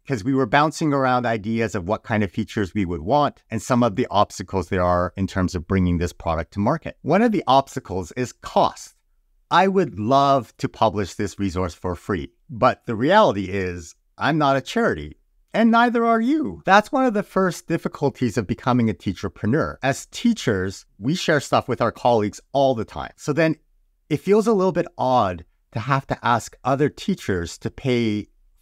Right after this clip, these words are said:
for your resources. What I've learned from Alex Hormozi is the value proposition. If the value of your resource is so much higher than the price that you're asking for, then it's a no-brainer for them to buy it.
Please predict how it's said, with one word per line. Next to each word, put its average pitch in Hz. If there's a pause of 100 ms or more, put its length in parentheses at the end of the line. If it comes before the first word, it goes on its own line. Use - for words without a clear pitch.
for 95
your 98
resources. 104
What 127
I've 117
learned 143
from 120
Alex 117
Hormozi 113
is 101
the 101
value 113
proposition. 98
If -
the 135
value 147
of 123
your 131
resource 110
is 123
so -
much 165
higher 139
than 104
the 95
price 139
that 123
you're 113
asking 117
for, 73 (380)
then 131
it's 147
a 139
no-brainer 127
for 104
them 90
to -
buy 104
it. 69